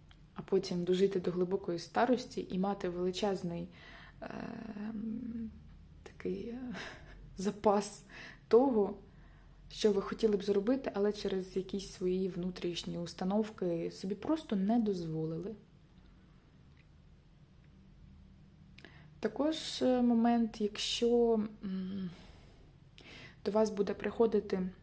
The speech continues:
найближчим часом якась така інформація, якісь новини, інф-, м, та от, власне, питання комунікації, інформації, можливо, якісь люди будуть виходити на зв'язок. Добре, на це все придивіться,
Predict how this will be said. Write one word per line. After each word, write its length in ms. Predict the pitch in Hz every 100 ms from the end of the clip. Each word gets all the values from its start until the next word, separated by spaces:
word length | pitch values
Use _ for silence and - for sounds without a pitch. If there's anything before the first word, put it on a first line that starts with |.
| -
найближчим 480 | 190 202 220 - 190
часом 360 | 202 202 190
якась 240 | 185 196 190
така 220 | 190 185
інформація, 680 | 185 - 196 269 339 - 196
якісь 320 | 202 196 -
новини, 380 | 165 220 262 208
інф-, 320 | 185 - -
м, 400 | 180 180 180 180 - - - - - - - - - - -
та 100 | 220
от, 140 | 196
власне, 240 | 208 202 214
питання 540 | 220 214 202 202 190 - - - -
комунікації, 880 | 208 220 220 294 294 247 226 220
інформації, 560 | 190 - 214 262 262 208
можливо, 260 | 190 208
якісь 280 | 196 190 -
люди 140 | 190 180
будуть 280 | 180 190
виходити 380 | 180 - 190 185
на 100 | 175
зв'язок. 460 | 180 202 277 320 - - - - - - - - - - - - - - - - -
Добре, 420 | 190 262 254 208
на 200 | 202 202
це 160 | - 233
все 180 | -
придивіться, 760 | 196 185 185 208 339 - 190